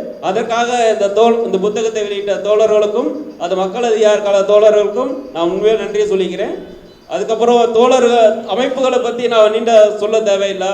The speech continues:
தொடர்ந்து மதுரையில சிறப்பாக இயங்கிக்கிட்டு இருக்க அமைப்புகள்ல மக்கள் அதிக-, அதிகார கழகம் உண்டு. ஒவ்வொரு தோழர்களுக்குமே எல்லா இயக்க தோழர்களும் இருந்தாலும் அவங்களுக்கு ஒரு கனவு இருக்கும்னா, இது போன்ற ஒரு அமைப்பை கட்டணும், தொடர்ந்து பணியாற்றணும்னு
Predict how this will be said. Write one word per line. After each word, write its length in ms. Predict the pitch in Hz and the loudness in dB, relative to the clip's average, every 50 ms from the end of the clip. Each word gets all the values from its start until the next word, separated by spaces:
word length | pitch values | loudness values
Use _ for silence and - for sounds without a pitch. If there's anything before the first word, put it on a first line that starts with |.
| - - - | -6 -6 -2
தொடர்ந்து 420 | 196 208 208 233 214 226 233 226 | -2 0 0 0 0 4 4 4
மதுரையில 640 | 220 208 202 214 220 220 220 214 208 208 202 185 196 | 4 4 2 2 2 0 0 0 2 2 2 2 2
சிறப்பாக 540 | 202 214 220 220 220 214 220 214 214 214 | 2 0 2 2 2 2 2 4 4 4
இயங்கிக்கிட்டு 580 | 208 202 214 226 233 226 233 226 196 214 226 196 | 4 4 2 2 2 2 -2 -2 -2 -2 -2 -2
இருக்க 200 | 202 196 202 202 | -4 -2 -2 -2
அமைப்புகள்ல 720 | 185 185 190 214 220 214 208 202 202 196 196 208 214 214 | -2 0 2 0 0 2 2 2 2 2 2 4 2 2
மக்கள் 280 | 214 180 - - 214 208 | 2 0 -4 -2 0 0
அதிக-, 440 | 214 208 202 185 190 196 190 185 185 - | 0 0 0 -2 -4 -4 -4 -6 -6 -8
அதிகார 360 | 165 165 196 196 202 196 190 | -8 -6 -4 -2 -2 -2 -2
கழகம் 340 | 185 185 185 185 190 190 185 | -2 -2 -4 -2 0 0 0
உண்டு. 540 | 185 185 180 180 185 185 185 185 - - - - - - - | 0 -2 -2 -4 -6 -6 -6 -8 -12 -16 -18 -20 -20 -20 -12
ஒவ்வொரு 440 | - 180 202 233 254 262 254 247 - - | -6 -2 -2 0 2 2 2 2 2 2
தோழர்களுக்குமே 800 | 226 240 247 247 247 226 233 226 226 226 - 226 220 226 233 240 247 247 240 - - - - - - | 4 4 4 4 4 4 4 4 4 4 4 2 4 4 2 2 2 -2 -4 -8 -12 -14 -16 -16 -12
எல்லா 360 | 190 170 185 220 240 240 233 | -12 -10 -4 -2 0 2 4
இயக்க 280 | 220 226 233 226 233 240 | 4 4 4 2 0 0
தோழர்களும் 600 | 240 226 220 220 240 226 220 220 226 233 226 226 | 4 6 6 6 6 6 4 4 4 4 4 2
இருந்தாலும் 360 | 214 196 196 202 208 220 247 | 0 0 0 -2 -2 -2 0
அவங்களுக்கு 440 | 226 202 214 220 233 226 226 220 214 | 2 2 2 2 4 2 2 4 4
ஒரு 120 | 208 202 | 4 4
கனவு 340 | 202 196 202 226 226 226 220 | 2 0 0 2 4 4 4
இருக்கும்னா, 440 | 220 208 208 190 - 214 240 226 196 | 4 2 0 -2 -2 -2 -4 -4 -6
இது 120 | 208 208 220 | -4 -4 2
போன்ற 280 | 214 220 240 240 240 | 2 2 4 6 6
ஒரு 160 | 240 240 226 | 6 6 6
அமைப்பை 440 | 208 196 190 196 220 220 - 226 220 | 4 2 2 0 0 0 0 -2 0
கட்டணும், 440 | 220 214 202 202 214 208 214 226 220 | 2 0 0 0 -2 -4 -4 -4 -2
தொடர்ந்து 380 | - 196 202 233 220 240 233 220 | -4 -2 -2 -2 -2 -2 -4 -4
பணியாற்றணும்னு 1000 | - 196 196 220 233 240 226 220 226 226 214 208 214 214 233 247 277 - - | -2 -2 -2 0 0 2 2 2 0 0 -2 0 0 0 0 0 -2 -4 -6